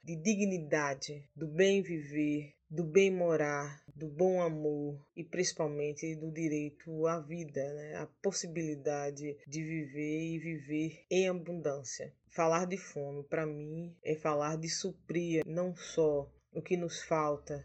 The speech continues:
fisicamente, mas o que também faz a nossa alma, o nosso espírito, a nossa psique brilhar. Falar de fome, pra mim, tem a ver com falar de minha vida, de minha trajetória, de minha família,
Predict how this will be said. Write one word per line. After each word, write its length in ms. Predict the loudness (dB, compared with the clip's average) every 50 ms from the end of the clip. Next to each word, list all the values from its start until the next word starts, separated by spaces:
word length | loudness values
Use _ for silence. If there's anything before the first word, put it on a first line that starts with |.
| -12 _
fisicamente, 1200 | 2 4 4 4 4 0 -2 -2 -2 -2 -2 -2 -2 -2 0 0 -2 -2 -4 -4 -6 -6 -8 -8 -12 _ _
mas 220 | -2 0 0 0
o 80 | 0 -2
que 120 | -4 -6
também 460 | -2 0 0 0 4 4 4 4 4 0
faz 300 | 0 2 4 4 4 2
a 80 | 0
nossa 400 | 0 0 -2 -2 -2 -2 0 0
alma, 520 | 0 0 0 0 2 2 2 2 0 0 -2
o 100 | -2 -2
nosso 260 | -4 -4 -6 -8 -8
espírito, 1000 | -8 -8 -8 -10 _ -4 -2 2 4 4 4 2 -2 -6 -6 -6 -6 -6 -6 -6 -6
a 160 | -4 -2 2
nossa 260 | 2 2 4 2 0
psique 680 | 0 0 0 0 2 2 2 0 -4 -2 4 6 6 6
brilhar. 800 | 6 4 0 -2 -2 0 4 6 6 6 6 2 0 -2 -6 -12 _ _
Falar 300 | 0 4 4 4 4 2
de 100 | 0 -4
fome, 520 | -6 -4 2 4 6 6 6 4 2 0 -2
pra 180 | -2 -2 -2
mim, 480 | -2 -2 -2 -2 -4 -4 -4 -6 -8 -10 0
tem 160 | 2 4 4
a 80 | 4 4
ver 600 | 0 -2 0 2 2 4 4 4 2 0 -2 -6 -14 _ _
com 320 | 0 2 2 2 0 -2 -6 -4
falar 460 | -2 0 0 0 0 -2 -4 -4 -4
de 180 | -6 -6 -6 -6
minha 480 | -6 -6 -6 -6 -4 -4 -4 -4 -6
vida, 500 | -8 -8 -6 -2 2 2 2 2 2 0
de 140 | 0 -2 -4
minha 180 | -6 -6 -6 -8
trajetória, 840 | -6 -6 -6 -4 -4 -6 -8 -4 _ 2 4 6 6 6 6 4
de 100 | 2 0
minha 200 | -4 -6 -8 -8
família, 800 | -8 -8 -8 -8 -8 -8 -8 -8 -6 -6 -6 -4 -2 -4 -4 -4